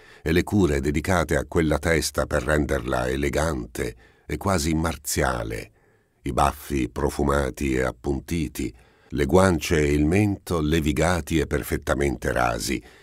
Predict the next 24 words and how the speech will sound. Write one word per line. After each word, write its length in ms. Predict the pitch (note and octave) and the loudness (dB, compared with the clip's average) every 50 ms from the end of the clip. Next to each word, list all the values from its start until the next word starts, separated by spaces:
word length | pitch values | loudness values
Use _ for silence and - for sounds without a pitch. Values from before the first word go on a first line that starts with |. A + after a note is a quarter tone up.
| - | -8
i 80 | - E2 | -6 -4
capelli 540 | - F2 - - A2 A2 G#2+ G#2 F#2+ F#2 D#2+ | -2 -2 0 2 2 2 2 0 0 -2 -2
disposti 540 | D2+ D#2 - - G2 G2 F2+ - - E2+ D2+ | -2 -2 -2 0 0 0 0 0 0 0 2
in 80 | D2+ | 2
modo 320 | D#2 E2+ F2+ F#2 D#2+ D#2 D2+ | 2 2 2 2 2 2 0
da 140 | C#2 C#2+ | 2 2
nascondere, 800 | C#2+ D2 D2+ C#2+ - - - G2 F#2 D2+ C#2 B1+ A#1+ A#1+ A1+ A1+ | 2 2 0 -2 -4 -2 0 0 2 2 0 0 -4 -6 -6 -6
per 140 | A1 B1+ A#1+ | -8 -8 -8
quant'era 480 | - - C#2 B1+ - E2 D#2+ C#2 B1+ A#1 | -6 -6 -6 -4 -4 -4 -4 -4 -4 -8
possibile, 800 | - - C2+ - - - - E2+ D2+ C2+ C#2 B1+ B1+ B1+ A#1 - - - - _ _ _ - | -8 -8 -8 -6 -6 -6 -4 -4 -4 -4 -4 -4 -4 -6 -6 -8 -12 -20 -20 _ _ _ -2
l'incipiente 760 | D2 D#2 D2+ - - D#2 - D#2+ F2 E2+ D2 C#2 - D2+ | 0 0 0 0 -2 -6 -4 -2 -2 -2 -4 -4 -6 -6
calvizie, 800 | - - C#2 C2 A#1 A#1 A#1+ G#1+ - - - - D2 C2 - - - - _ - | -4 -4 -4 -4 -4 -6 -6 -8 -8 -10 -8 -6 -6 -6 -8 -10 -14 -20 _ -16
scoprenti 800 | - - - D#2 - D2+ D2 D#2 D2+ C#2+ C#2+ - - D2 C#2 C2 | -10 -4 -4 -2 0 0 2 2 2 0 -2 -2 -4 -2 -2 -2
le 140 | C2+ C#2 | -4 -4
tempie 600 | - - D2 D2 C#2+ C#2 C2 - D2 C#2 C2+ B1 | -4 -2 0 0 0 -2 -2 -4 -2 -2 -2 -2
delicate 800 | A1+ D2 C#2 C2 B1+ - - D2 D2+ D#2 D#2 D2+ - - D#2 D2 - - - _ _ - | -4 -4 -4 -4 -4 -6 -4 -2 -2 -2 -4 -6 -6 -8 -10 -10 -10 -20 -20 _ _ -8
in 160 | E2 E2 E2+ | -4 -4 -2
due 200 | D#2+ E2+ F2+ F2 | 0 0 0 0
lunghi 400 | F2 F#2 F#2 E2+ D2 D#2 E2 D2+ | 2 2 0 0 0 -2 -2 -2
semicerchi, 920 | - - F2 E2+ E2+ D2+ - - D2 C2 A#1+ A#1 - - - - C#2 A#1+ - - - - _ _ _ _ | -2 -4 -2 -2 -2 -2 -2 -2 -2 -2 -2 -4 -8 -10 -8 -8 -8 -8 -10 -14 -20 -20 _ _ _ _
con 200 | - - E2+ - | -2 0 4 6
una 200 | F#3 F3 - E2 | 6 6 4 4
scriminatura 800 | - - - - E2 G2 F#2+ F#2 F2 F2+ - - A2 A2 F2 D#2+ | 0 -4 -4 0 2 4 4 4 4 2 0 0 -2 0 0 -2
sottile, 800 | D2+ - E2+ D2+ C#2+ - - - D2 B1+ A1+ G#1+ G#1 A1 G#1+ - | -2 -2 -4 -4 -6 -6 -6 -4 -2 -2 -2 -4 -6 -6 -8 -8